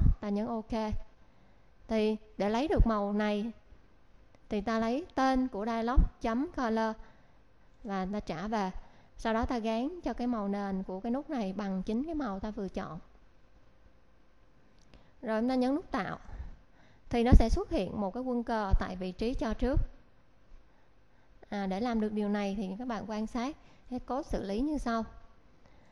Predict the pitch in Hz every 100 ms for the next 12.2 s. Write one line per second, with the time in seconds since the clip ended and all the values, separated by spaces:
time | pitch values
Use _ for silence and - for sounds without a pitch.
0 | - - - 233 226 277 285 - 233 320
1 | - 269 175 190 - - - - - -
2 | - - - - - - 233 220 302 226
3 | 196 220 214 240 339 - - - - -
4 | 208 202 269 262 262 359 294 220 226 202
5 | - - - - - 208 233 247 226 233
6 | 277 - 294 - 285 330 - - - -
7 | - - - - 302 311 - 320 349 403
8 | - - - 269 269 254 233 - - -
9 | 277 254 226 196 240 247 277 320 - -
10 | - - - - 185 180 180 - - -
11 | 214 247 - - 214 247 226 226 220 226
12 | 247